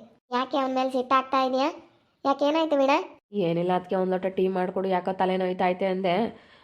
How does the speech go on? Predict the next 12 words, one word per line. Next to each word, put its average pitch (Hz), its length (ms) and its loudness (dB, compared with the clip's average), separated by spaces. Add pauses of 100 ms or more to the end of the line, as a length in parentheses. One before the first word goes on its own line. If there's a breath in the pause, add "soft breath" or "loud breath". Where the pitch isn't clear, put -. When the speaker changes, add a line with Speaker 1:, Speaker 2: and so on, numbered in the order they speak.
(120)
Speaker 2:
ಅದಕ್ಕೇನೆ 185 560 2
ಆಗ್ಲೆಲ್ಲ 196 420 2
ಯಾರ್ 190 260 6
ಮಾಡ್ತಾರೆ, 190 380 0
ನಾನು 190 180 -2
ಈಗಿನ 196 220 -2
ಎಲ್ಲ 190 220 2
ಕೆಲಸ 185 260 -4
ಮಾಡಿ 185 220 -4
ಕೂಕೊಂಡಿದ್ದೀನಿ 185 580 -2
ಅಂತ 185 200 -4
ಹೇಳಿ 185 240 0